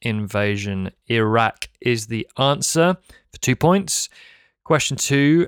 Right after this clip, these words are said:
um, the end of Yugoslavia as the name of a country as it changed its name to Serbia and Montenegro.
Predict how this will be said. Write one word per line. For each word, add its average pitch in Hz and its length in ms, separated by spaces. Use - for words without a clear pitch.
um, 117 300
the 131 180
end 156 280
of 123 280
Yugoslavia 139 760
as 110 160
the 117 40
name 113 400
of 113 180
a 110 60
country 117 500
as 110 200
it - 120
changed 160 460
its - 220
name 101 240
to 101 180
Serbia 131 680
and 113 200
Montenegro. 110 800